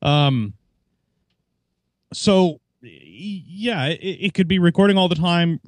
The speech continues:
recording video all the time. You may have no idea, and the only reason it starts interacting with you is because you tell it that you want to. It doesn't actually have a power button or a power switch.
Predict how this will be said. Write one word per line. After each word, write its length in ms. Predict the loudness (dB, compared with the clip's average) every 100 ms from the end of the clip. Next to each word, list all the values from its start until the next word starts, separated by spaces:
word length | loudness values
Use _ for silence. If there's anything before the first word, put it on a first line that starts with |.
| -4
recording 400 | -2 2 2 4
video 220 | 6 6
all 120 | 6
the 80 | 2
time. 260 | 0 0 0
You 140 | 0
may 200 | 2 2
have 200 | 2 0
no 180 | -2 0
idea, 440 | 0 0 0 -2
and 340 | -4 -2 -2 -4
the 140 | -4 0
only 240 | 4 4
reason 460 | 2 0 0 0 -2
it 120 | -2
starts 260 | -2 0
interacting 440 | 0 0 0 0 -4
with 180 | -4 -6
you 80 |
is 80 | -8
because 280 | -8 -8 -8
you 80 | -8
tell 280 | -8 -8 -8
it 100 | -8
that 160 | -8
you 80 | -6
want 220 | -4 -6
to. 200 | -6 -6
It 60 | -2
doesn't 220 | 0 -2
actually 280 | -2 -4 -4
have 100 | -4
a 40 |
power 300 | -4 -2 0
button 240 | 0 -2 -2
or 80 | -4
a 40 |
power 240 | -2 -4 -2
switch. 480 | 0 -2 -4 -12